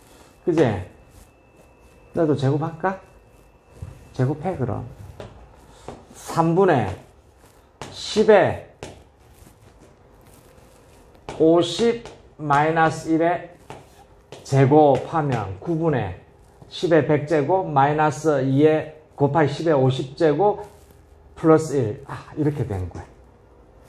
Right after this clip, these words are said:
얘가 K라-, 얘가 K라고.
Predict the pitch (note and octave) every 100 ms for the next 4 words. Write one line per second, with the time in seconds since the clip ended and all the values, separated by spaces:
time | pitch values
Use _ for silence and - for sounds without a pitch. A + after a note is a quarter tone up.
0 | - - E3+ E3+ D#3 F3 F3 A#2 - F3+
1 | D3+ G#2 F#2 D3 D3+ B2 - G3+ F3 G#2+
2 | - F#2